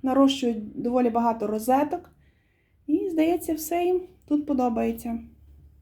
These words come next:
Наступна сансев'єрія дуже схожа на циліндрику, але це не циліндрик.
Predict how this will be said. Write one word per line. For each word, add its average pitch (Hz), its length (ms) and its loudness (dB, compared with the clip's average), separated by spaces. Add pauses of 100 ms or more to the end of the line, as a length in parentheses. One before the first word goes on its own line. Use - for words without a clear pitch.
(2500)
Наступна 262 420 2
сансев'єрія 247 840 2 (1160)
дуже 247 300 4
схожа 240 400 0
на 233 120 0
циліндрику, 349 760 2 (100)
але 233 200 -4
це 269 180 0
не 294 180 6
циліндрик. 226 680 -2